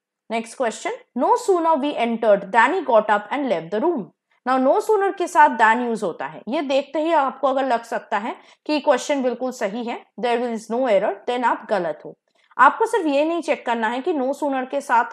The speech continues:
क्या यूज़ हो रहा है, than यूज़ हो रहा है, when यूज़ हो रहा है, ठीक है। आपको ये भी देखना है कि no sooner के बाद जो कुछ भी आप यूज़ कर रहे हो, जैसे the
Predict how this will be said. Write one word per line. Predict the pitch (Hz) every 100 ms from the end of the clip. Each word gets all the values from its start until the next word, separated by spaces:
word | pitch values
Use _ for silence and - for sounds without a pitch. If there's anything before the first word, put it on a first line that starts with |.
| -
क्या | 330 285
यूज़ | 285 226 202
हो | 185
रहा | 160 156
है, | 175
than | 214 226 240
यूज़ | 233 220
हो |
रहा | 220 220
है, |
when | 202 226 240
यूज़ | 226 208
हो | 202
रहा | 202
है, | 214 - _ _ _ _ -
ठीक | 320
है। |
आपको | 294 269 269 370
ये | 285
भी | 330 370
देखना | 254 220
है | 220
कि | 330
no | 285 247 330 -
sooner | 349 359 359
के |
बाद | 311 208 185 175 -
जो | 285 320
कुछ | 349 330
भी | 330 359
आप | 339 311
यूज़ | 247 285 -
कर | 233 196
रहे | 185 185
हो, | 160
जैसे | 226 214 214 185 -
the | 208